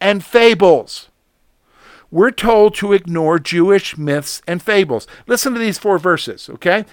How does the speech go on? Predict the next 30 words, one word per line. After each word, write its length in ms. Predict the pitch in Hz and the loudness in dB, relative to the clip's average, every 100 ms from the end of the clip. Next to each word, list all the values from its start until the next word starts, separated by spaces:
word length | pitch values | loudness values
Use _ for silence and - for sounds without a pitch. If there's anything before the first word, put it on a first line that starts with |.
| _ | _
Four 220 | _ 226 233 | _ 0 2
different 260 | 208 196 | 0 -4
passages. 720 | 170 165 147 123 - - - _ _ _ _ - | -4 -2 -4 -8 -16 -20 -20 _ _ _ _ -10
Again, 340 | 156 196 202 175 | -6 0 0 2
they're 260 | 151 - | 0 2
all 260 | 175 220 254 | 2 4 4
from 220 | - 214 | 2 -4
the 60 | 180 | -4
pastoral 680 | 190 196 - - 156 143 | -4 -4 -6 -4 -2 0
epistles. 640 | 135 147 127 - 190 196 - _ _ | -2 -4 -6 -4 -4 -6 -12 _ _
So 340 | - 156 147 | -2 0 0
here 400 | 139 185 190 202 | 0 2 2 2
is 260 | 180 156 185 | 0 -2 -4
instructions 680 | 147 - 185 175 - 175 | -8 -2 0 0 -4 -8
for 120 | - 151 | -8 -8
Timothy 520 | 208 214 202 196 175 | -4 -4 -4 -8 -8
and 160 | 147 | -8
Titus 560 | - 202 208 208 190 - _ _ _ - | -2 0 2 2 -2 -6 _ _ _ -10
concerning 460 | 165 - 190 180 175 | -8 -2 -2 -2 -4
how 260 | 170 185 | -2 0
they're 160 | 185 165 | 0 0
ha-, 160 | 175 - | -2 -4
supposed 360 | - - 165 - | -10 -4 -4 -4
to 80 | |
handle 340 | 131 175 175 160 | -8 -6 -4 -4
their 140 | 139 | -4
churches. 560 | - 208 196 - 185 - - - | -4 -2 -2 -2 -4 -6 -20 -8
Listen 300 | 202 208 226 | 0 0 0
to 80 | 196 | -2
this. 340 | 180 127 - | 0 -2 -6